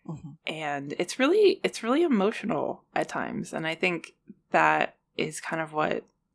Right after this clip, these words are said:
Speaker 2: set this series apart for a lot of people. It got really big when it came out.
Speaker 1: Mm-hmm.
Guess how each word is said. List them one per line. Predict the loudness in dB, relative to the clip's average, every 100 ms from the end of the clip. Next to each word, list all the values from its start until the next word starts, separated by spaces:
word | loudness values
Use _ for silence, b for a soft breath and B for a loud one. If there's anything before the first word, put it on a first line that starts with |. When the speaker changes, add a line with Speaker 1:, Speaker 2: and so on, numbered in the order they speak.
| _ _
Speaker 2:
set | -14 2 2 2
this | -4 -4
series | -8 -4 -2 -2 -4
apart | -4 0 0 0 -6
for | -4 -2 0 -2 0
a | 4
lot | 4
of | 2
people. | -4 -2 0 2 0 0
It | 2 4
got | 6 4 2
really | 0 0 0
big | 2 2 2
when | 2 -2
it | -2
came | -4 -4
out. | -2 -2 -4 -8 b b
Speaker 1:
Mm-hmm. | -6 -6